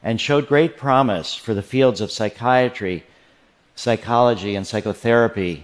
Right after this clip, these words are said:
neuroscience, and the study of mystical experiences. But psychedelics leaked out of the research settings and began to be used by the counterculture and by the anti-Vietnam War movement.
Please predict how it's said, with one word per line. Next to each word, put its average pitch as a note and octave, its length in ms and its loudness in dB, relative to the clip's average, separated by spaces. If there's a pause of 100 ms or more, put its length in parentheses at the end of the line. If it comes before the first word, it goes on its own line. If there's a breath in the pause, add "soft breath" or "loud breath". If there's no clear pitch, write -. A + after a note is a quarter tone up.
(120)
neuroscience, G#2 1000 0 (280 soft breath)
and A2 160 -2
the G#2 60 -2
study B2 340 2
of A2 140 0
mystical G#2+ 420 -2
experiences. G2 1000 -4 (260 loud breath)
But A#2 140 -4
psychedelics D3 680 0
leaked C3 380 -4
out A#2+ 380 0
of F#2 240 -6
the A2 80 0
research G#2+ 520 -4
settings F#2+ 680 -2 (260 soft breath)
and G#2+ 120 -4
began A2+ 340 0
to C3 80 -4
be A#2+ 140 -2
used A2 560 -2
by G#2+ 100 2
the G#2 80 -2
counterculture G2 960 -2 (120)
and G#2 140 -10
by A2 160 2
the G#2 200 -4
anti-Vietnam A2 880 -2
War B2 240 2
movement. G#2 580 -2